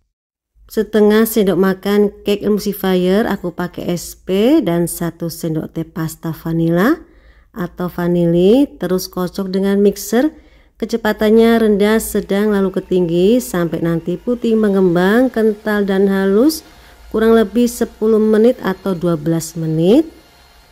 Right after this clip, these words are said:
tergantung dari merek emulsifier serta merek mixer yang dipakai di rumah ya.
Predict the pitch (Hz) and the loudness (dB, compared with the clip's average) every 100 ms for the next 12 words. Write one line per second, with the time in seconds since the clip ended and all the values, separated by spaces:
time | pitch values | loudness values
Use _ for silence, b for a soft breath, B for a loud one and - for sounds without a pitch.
0 | _ _ _ _ _ _ _ - 190 185 | _ _ _ _ _ _ _ -8 -6 0
1 | 185 185 185 208 233 208 175 175 175 175 | 2 2 2 2 4 2 0 0 0 0
2 | 180 190 190 208 - 196 196 185 202 - | 2 2 0 -2 -2 0 0 0 -6 -6
3 | 175 180 180 190 262 269 - 165 165 165 | -4 -2 0 0 -2 -4 -8 -10 -8 -6
4 | 165 165 165 165 165 165 156 - 202 190 | -4 -2 -2 -2 -4 -6 -6 -6 -4 -2
5 | 170 165 160 143 - 147 - - 147 151 | 0 0 -2 -6 -12 -12 -10 -8 -8 -4
6 | 156 156 175 262 | -2 -2 0 0